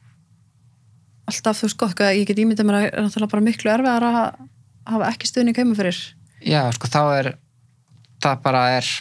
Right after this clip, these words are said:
Speaker 2: bara hræðilegt, sko, bara svona erfitt, sko, þá þegar fólk þarf að velja milli fjölskyldu
Speaker 1: Mm.
Speaker 2: fyrir sjálf, bara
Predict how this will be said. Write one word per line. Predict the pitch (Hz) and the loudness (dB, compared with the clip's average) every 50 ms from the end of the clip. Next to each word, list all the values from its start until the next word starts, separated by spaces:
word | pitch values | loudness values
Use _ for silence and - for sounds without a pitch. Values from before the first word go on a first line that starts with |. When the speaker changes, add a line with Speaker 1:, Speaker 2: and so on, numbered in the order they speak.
| - - | -6 -6
Speaker 2:
bara | - 127 123 | -6 -2 0
hræðilegt, | 139 139 143 131 113 113 120 - | 0 0 2 2 0 -2 -4 -4
sko, | - - 120 120 | -6 -4 -4 -4
bara | 117 - - | -4 -4 -6
svona | - 113 120 135 | -4 -2 0 0
erfitt, | 143 147 135 123 - | 0 0 -2 -2 -4
sko, | - - 123 | -2 -4 -2
þá | 117 127 123 131 127 - - - | 0 0 0 0 0 -2 -6 -8
þegar | - - 123 120 123 | -4 -4 -2 -2 -2
fólk | 120 - - - - - | -6 -8 -14 -20 -16 -10
þarf | - 127 127 | -4 -2 -2
að | 120 131 | 0 0
velja | 135 135 135 | 0 0 0
milli | 131 135 131 131 123 | 0 0 0 -2 -2
fjölskyldu | - 143 135 - - - 135 135 - 147 147 156 156 - _ _ _ - - | 0 -2 -2 -2 -2 -4 -4 -2 -2 -2 -2 -2 -6 -12 _ _ _ -6 -2
Speaker 1:
Mm. | 175 165 160 156 156 151 | 0 0 0 0 0 -2
Speaker 2:
fyrir | 160 151 - | -2 -2 -4
sjálf, | - - 151 147 131 131 - _ _ | -2 -2 -2 -2 -4 -6 -12 _ _
bara | - - 131 127 - - | -2 0 0 0 0 -2